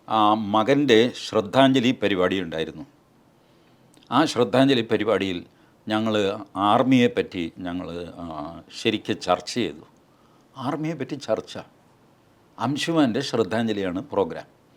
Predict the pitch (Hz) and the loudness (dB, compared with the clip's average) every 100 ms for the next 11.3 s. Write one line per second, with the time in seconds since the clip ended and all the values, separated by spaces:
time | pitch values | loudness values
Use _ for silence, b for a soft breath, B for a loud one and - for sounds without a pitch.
0 | b b b - 127 131 156 165 170 135 | b b b -2 0 0 2 4 2 2
1 | 143 131 143 139 139 123 120 143 135 104 | 2 6 6 6 4 -2 4 4 4 2
2 | - 139 135 123 - 110 123 - 123 120 | -2 0 2 0 6 6 6 0 -2 0
3 | 123 104 110 113 - 135 113 120 110 139 | 0 -2 -4 -6 -2 -2 0 0 2 2
4 | 107 135 135 104 90 - b b b b | 0 2 4 4 0 -2 b b b b
5 | 123 120 165 120 127 - 131 160 190 185 | 2 6 8 8 6 -2 -4 2 2 0
6 | - 135 135 131 147 131 135 139 120 110 | 2 2 6 6 6 2 -2 -4 -6 -6
7 | - 104 - 123 110 110 143 135 160 156 | 2 0 0 -2 -2 -2 0 2 8 6
8 | - - 127 120 113 98 101 107 82 92 | 6 0 -2 2 4 4 2 -4 -6 -12
9 | _ b b b b b 143 151 180 165 | _ b b b b b 0 2 4 4
10 | 131 113 110 110 98 95 110 92 95 92 | 6 4 4 2 4 4 4 0 -4 -8
11 | 92 78 73 | -8 -10 -14